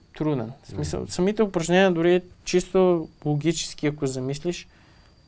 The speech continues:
Speaker 1: те стават все по-трудни, не можеш да прогресираш постоянно. Аз го обяснявам много често, давам примери с нещо, което е по-лесно човека да разбере. Примерно,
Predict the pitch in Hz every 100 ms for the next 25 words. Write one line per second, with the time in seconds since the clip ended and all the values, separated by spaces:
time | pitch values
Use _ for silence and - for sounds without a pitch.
0 | _ - 139 139 135 147 147 151 175 185
1 | 151 131 127 139 143 156 160 151 147 151
2 | 143 - 143 - 139 135 131 143 147 _
3 | _ _ _ _ - 147 151 147 143 147
4 | - 165 151 147 151 147 156 156 156 143
5 | 147 147 147 160 160 160 - 147 - 147
6 | 147 - 147 147 151 - - - 139 139
7 | 147 143 143 151 - 139 135 139 135 131
8 | 131 - 127 113 - 147 139 117 120 143
9 | 156 156